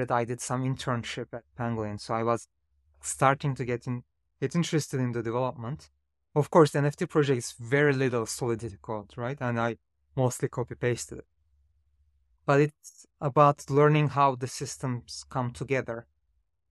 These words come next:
right? How, how the front end works, how, how, how the A P I, uh,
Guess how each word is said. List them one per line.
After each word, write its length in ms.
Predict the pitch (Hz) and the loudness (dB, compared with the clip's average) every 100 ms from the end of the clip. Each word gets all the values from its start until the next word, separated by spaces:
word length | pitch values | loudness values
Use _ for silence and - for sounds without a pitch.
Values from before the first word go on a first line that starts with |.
| _ - | _ -2
right? 260 | 117 120 | -2 -2
How, 400 | - 135 131 135 | 2 4 4 2
how 300 | 127 139 131 | 0 4 4
the 160 | 123 123 | 2 -4
front 380 | - 131 123 123 | -2 -2 -2 -2
end 240 | 123 117 - | -4 -4 -4
works, 400 | 117 110 - - | -4 -4 -8 -4
how, 320 | 123 120 120 _ _ _ _ _ _ _ _ - | -2 -2 -2 _ _ _ _ _ _ _ _ -10
how, 140 | 139 | -6
how 280 | 117 123 123 | -2 0 0
the 280 | 120 120 117 _ _ - | 0 -2 -2 _ _ -4
A 200 | 139 123 | -2 -2
P 200 | - 120 | -2 0
I, 360 | 113 117 123 - | 0 -2 -8 -12
uh, 80 | - | -14